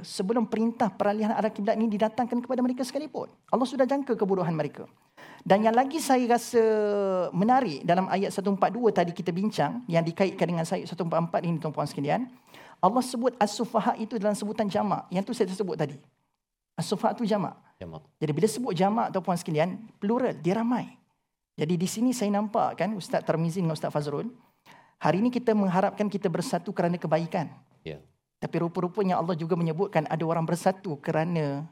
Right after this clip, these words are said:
Speaker 1: kebodohan.
Speaker 2: Maksudnya, ada orang komen tu kat Facebook tu memang <laughs> untuk fitnah tu
Speaker 1: Betul.
Speaker 2: ramai-ramai, ya?
Speaker 1: Maksudnya, orang yang tak cerdik ni, kadang-kadang
Speaker 2: Hmm.
Speaker 1: dia orang ni bukannya berpecah.
Speaker 2: Hmm.
Speaker 1: Tapi orang yang tak cerdik ni, kata Allah, dia ramai dan dia bersatu kadang-kadang.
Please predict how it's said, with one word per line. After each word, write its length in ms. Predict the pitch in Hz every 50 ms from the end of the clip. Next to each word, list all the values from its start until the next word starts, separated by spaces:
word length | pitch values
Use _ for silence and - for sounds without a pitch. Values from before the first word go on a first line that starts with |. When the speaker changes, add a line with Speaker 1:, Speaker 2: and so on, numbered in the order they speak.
| _ _
Speaker 1:
kebodohan. 560 | - - 156 147 151 143 135 - - - - _ _ _ _ -
Speaker 2:
Maksudnya, 420 | - 82 - 82 82 90 87 80
ada 120 | 80 80 90
orang 220 | 85 85 85 85 80
komen 500 | - 92 90 92 98 98 92 90 90 87
tu 240 | - 98 87 87 95 110
kat 180 | - - - 202
Facebook 380 | 202 196 - - - 104 -
tu 120 | - 113 101
memang 360 | 98 98 95 98 98 95 92 92
<laughs> 80 | - 107
untuk 200 | 107 104 110 98
fitnah 380 | - - 98 - 110 120 110 113
tu 140 | 113 139 139 120
Speaker 1:
Betul. 380 | 113 226 226 - 285 247 175 123
Speaker 2:
ramai-ramai, 320 | 117 120 120 - 80 85 101
ya? 100 | 156 - - - -
Speaker 1:
Maksudnya, 420 | - - - 220 - 262 247 269 262
orang 300 | - 214 233 254 269 262
yang 180 | 247 233 233 233
tak 220 | 226 - 202 -
cerdik 320 | - - 254 226 269 240 151
ni, 220 | 147 156 196 233 -
kadang-kadang 360 | - 196 208 220 - 247 247 262
Speaker 2:
Hmm. 80 | 214
Speaker 1:
dia 60 | 226 233
orang 140 | 233 254
ni 80 | 262 277
bukannya 340 | 247 247 254 220 190 185 175
berpecah. 400 | 160 180 175 247 - 302 226 - - - _ _ _ _
Speaker 2:
Hmm. 240 | - 123 120 98 82 - _ _
Speaker 1:
Tapi 240 | - 123 - - 262
orang 240 | - 190 240 254 247
yang 60 | 247
tak 80 | 208 202
cerdik 240 | - 240 254 254 247
ni, 80 | 220
kata 240 | 226 - 226 - 226
Allah, 160 | 208 240 247
dia 160 | 226 233 220 220
ramai 240 | 240 254 269 233
dan 80 | 214 240
dia 80 | 240 247
bersatu 320 | 226 - 294 285 - 208
kadang-kadang. 480 | 165 170 170 160 160 139 127 - -